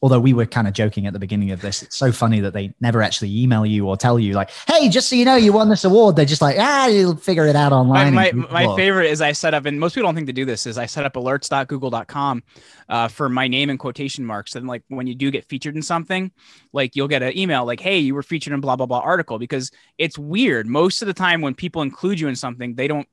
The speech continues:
Speaker 2: tell you about it. Like, just like what you said. So, like, I try to set up some stuff so that I'm not wasting time to find it.
Speaker 1: I wrote that down, folks. Write that down.
Speaker 2: <laughs>
Speaker 1: Alerts dot google dot com. There you go. That's, that's
Speaker 2: Quotation marks are important too, because, like, like, a lot of times, like, you'll get somebody else's, like,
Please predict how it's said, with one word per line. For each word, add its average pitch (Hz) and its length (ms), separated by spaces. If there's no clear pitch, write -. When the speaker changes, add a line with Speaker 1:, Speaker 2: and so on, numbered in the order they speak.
Speaker 2:
tell 175 180
you 135 120
about 95 180
it. 101 60
Like, 107 160
just 131 160
like 127 100
what 127 140
you 123 60
said. 135 360
So, - 100
like, 123 160
I 127 60
try 143 200
to 131 60
set 143 200
up 127 80
some - 140
stuff 139 280
so - 100
that 131 80
I'm 127 120
not 120 180
wasting 135 360
time 135 180
to 113 60
find 127 280
it. 92 140
Speaker 1:
I 127 80
wrote 151 180
that 127 160
down, 117 320
folks. 135 380
Write 226 180
that 131 160
down. 113 160
Speaker 2:
<laughs> - 20
Speaker 1:
Alerts 151 460
dot 151 240
google 135 260
dot 120 220
com. 117 260
There 120 120
you 120 100
go. 113 220
That's, 117 240
that's - 40
Speaker 2:
Quotation 220 540
marks 196 240
are 185 60
important 147 440
too, 139 200
because, 127 320
like, 131 180
like, 135 240
a 139 60
lot 143 180
of 160 80
times, 143 380
like, 120 260
you'll 143 240
get 143 340
somebody 147 480
else's, 131 520
like, 135 200